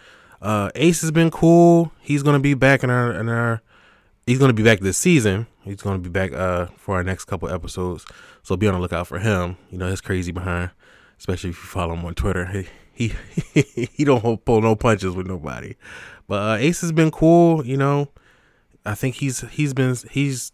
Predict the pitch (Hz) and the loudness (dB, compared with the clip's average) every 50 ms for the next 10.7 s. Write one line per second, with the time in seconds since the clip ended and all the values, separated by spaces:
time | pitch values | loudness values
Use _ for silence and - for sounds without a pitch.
0 | _ - 95 95 123 165 175 - - 123 110 107 101 95 101 101 101 98 95 90 | _ -12 -4 0 0 2 0 0 0 0 2 2 2 0 0 0 0 0 -2 -4
1 | 92 - - - 107 110 113 117 113 120 120 127 135 143 147 151 147 - - - | -6 -10 -6 -2 0 2 2 2 0 -2 -2 -2 0 0 -2 -2 -6 -8 -10 -10
2 | 87 87 - 143 175 160 113 98 92 90 87 101 - - _ _ _ _ _ _ | -10 -6 -2 -2 -2 -2 -2 -2 -2 -2 -2 -4 -8 -12 _ _ _ _ _ _
3 | _ - _ _ _ - 110 120 117 117 113 110 101 92 104 104 98 98 95 90 | _ -20 _ _ _ -4 -2 0 2 2 2 0 0 0 -2 -2 -2 -4 -4 -4
4 | 98 95 98 98 98 104 110 - - _ _ _ - - 87 90 107 120 110 104 | -2 -2 0 0 -2 -2 -4 -8 -16 _ _ _ -10 -8 -6 -4 -4 -4 -4 -2
5 | 101 98 98 107 104 95 92 87 87 82 - 104 104 95 - - - - - 76 | -4 0 2 2 2 2 0 -4 -6 -6 -4 -2 -2 -2 -4 -8 -12 -14 -12 -14
6 | 80 85 - _ _ _ _ _ _ _ _ _ _ _ - 85 85 82 82 85 | -14 -14 -18 _ _ _ _ _ _ _ _ _ _ _ -12 -12 -10 -10 -12 -14
7 | - _ _ _ _ _ _ _ _ _ _ 104 120 139 143 139 135 131 123 131 | -16 _ _ _ _ _ _ _ _ _ _ 0 2 4 4 4 4 6 6 8
8 | 139 147 151 151 131 - 135 127 120 - 127 117 113 107 98 98 95 98 92 85 | 8 10 10 8 8 6 2 0 2 2 4 4 4 4 2 0 -2 -2 -2 -2
9 | 92 95 95 95 90 87 - - - - - - - - - - _ - 101 101 | -2 -2 0 -2 -2 -4 -8 -16 -20 -20 -20 -20 -20 -20 -20 -20 _ -6 -2 0
10 | 101 98 95 92 98 95 120 143 147 120 101 - - | 0 0 0 0 2 6 8 8 8 8 6 4 -2